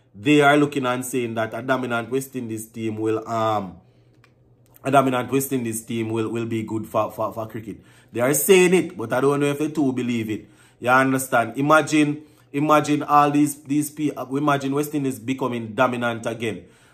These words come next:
All the people from India, Austra-, um, India and, and, and, and New Zealand and South Africa that used to support West Indies back then, they have grown to see their team become strong.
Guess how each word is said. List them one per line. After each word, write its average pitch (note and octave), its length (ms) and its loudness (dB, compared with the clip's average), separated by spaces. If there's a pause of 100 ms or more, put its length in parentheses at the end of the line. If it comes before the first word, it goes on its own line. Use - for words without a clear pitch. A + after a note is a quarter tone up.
(140)
All D#3+ 220 8
the F#3 80 -2
people E3 400 0
from C3+ 380 0
India, C3+ 340 -2
Austra-, C3+ 640 -2
um, B2+ 320 2
India B2+ 340 -2
and, B2 460 0
and, B2+ 200 -6
and, B2 300 -8
and B2 260 -10
New C3+ 220 2
Zealand A#2+ 380 -2
and A#2 120 -4
South B2 240 -6
Africa A2+ 320 -6
that G#2+ 220 -8
used B2 220 -6
to A#2+ 60 -8
support A#2+ 420 -6
West A#2 260 -10
Indies G#2+ 300 -8
back G#2+ 260 -4
then, G2 220 -6 (440)
they C3 120 2
have F3+ 260 6
grown F3+ 360 4
to E3+ 100 -2
see F3 160 -2
their D3+ 260 0
team D3+ 220 -2
become D3 320 -2
strong. D#3 540 0